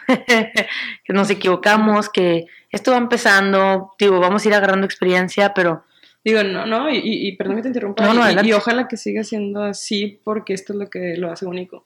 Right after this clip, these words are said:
Speaker 1: Claro.
Speaker 2: O sea, que no vengo aquí con un guión porque no lo hay. O sea, realmente no sabía, y yo le dije, "Oye, ¿qué onda? ¿Qué me vas a preguntar?". No, sorpresa, o sea, ok.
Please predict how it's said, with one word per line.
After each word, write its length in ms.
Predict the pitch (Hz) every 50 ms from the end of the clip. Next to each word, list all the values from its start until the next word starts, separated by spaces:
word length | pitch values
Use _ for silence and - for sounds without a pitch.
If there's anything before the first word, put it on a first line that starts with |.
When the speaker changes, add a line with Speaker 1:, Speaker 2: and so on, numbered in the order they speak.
| - -
Speaker 1:
Claro. 380 | 202 226 254 294 262 190 160 143
Speaker 2:
O 100 | 170 190
sea, 220 | 180 185 180 180
que 120 | - 190
no 440 | 190 196 190 190 190 180 180 180 196 196
vengo 300 | 190 202 208 196 190 196
aquí 160 | 202 - 180
con 160 | - 208 208
un 140 | 208 196 202
guión 360 | 196 196 175 175 185 208 202
porque 280 | - 208 196 - - 160
no 160 | 165 160 151
lo 180 | 151 160 175 180
hay. 340 | 160 - 156 175 208 247 - - - - - - _ _ _ _ _ _
O 60 | -
sea, 160 | 185 208 185
realmente 420 | 185 196 214 220 208 208 190 214 220
no 200 | 214 208 202 196
sabía, 580 | - 226 220 214 196 185 185 190 202 202 - -
y 100 | - 220 208
yo 80 | 196
le 160 | 190 196 202 196
dije, 240 | 190 185 180 -
"Oye, 280 | 208 214 214 202 185 196
¿qué 80 | - 208
onda? 320 | 208 220 240 262 247 220
¿Qué 80 | - 208
me 60 | 220
vas 100 | 220 220
a 80 | 254 220
preguntar?". 360 | - 220 202 208 185 - - -
No, 320 | 185 185 170 165 165 - -
sorpresa, 500 | - - 180 175 170 196 185 185 180 -
o 20 | 233
sea, 140 | 214 165 175
ok. 380 | 175 185 190 190 185 190 190